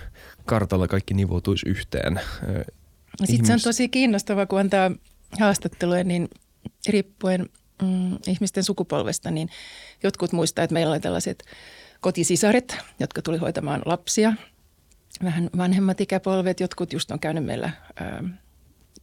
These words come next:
Speaker 2: pariterapiassa, tosi moni on käynyt. Sitten on hedelmöityshoidot saatu ja lapset tullut Väestöliitossa, niin niinku tosi usein, "Aa, sä oot Väestöliitosta", ja sit nää eri,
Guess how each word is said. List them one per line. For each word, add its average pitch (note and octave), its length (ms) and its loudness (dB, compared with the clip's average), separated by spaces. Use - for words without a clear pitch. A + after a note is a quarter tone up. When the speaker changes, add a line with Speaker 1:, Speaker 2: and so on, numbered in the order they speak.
Speaker 2:
pariterapiassa, F#3 920 -2
tosi F3 340 -4
moni F#3+ 280 -2
on F#3 100 -4
käynyt. F3 440 -4
Sitten - 260 -4
on C#3+ 40 0
hedelmöityshoidot F#3 1000 0
saatu F3 360 -4
ja D#3+ 120 0
lapset E3 460 -2
tullut F3+ 300 0
Väestöliitossa, E3+ 680 -4
niin E3+ 180 -4
niinku E3 240 -6
tosi G3+ 280 2
usein, F3 240 0
"Aa, A3+ 220 6
sä G#3 80 4
oot F#3+ 100 0
Väestöliitosta", F3 760 -2
ja F3+ 60 -6
sit - 200 -8
nää - 140 -4
eri, - 260 -6